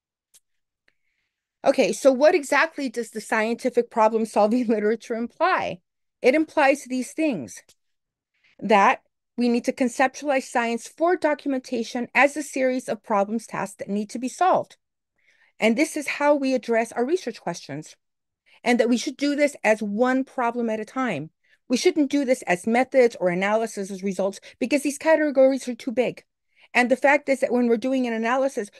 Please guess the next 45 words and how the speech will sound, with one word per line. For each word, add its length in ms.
we 120
don't 260
do 200
an 80
analysis. 640
There's 180
a 80
whole 180
bunch 260
of 80
smaller 360
tasks 400
we 100
need 200
to 80
do 260
as 280
part 400
of 180
completing 500
an 100
analysis. 640
Those 440
little 240
tasks 580
are 160
the 120
things 300
that 160
we 80
need 180
to 80
document. 640
And 140
it 100
also 340
says 340
that 180
we 120
need 200
to 60
describe 580
what 140
is 140
done, 360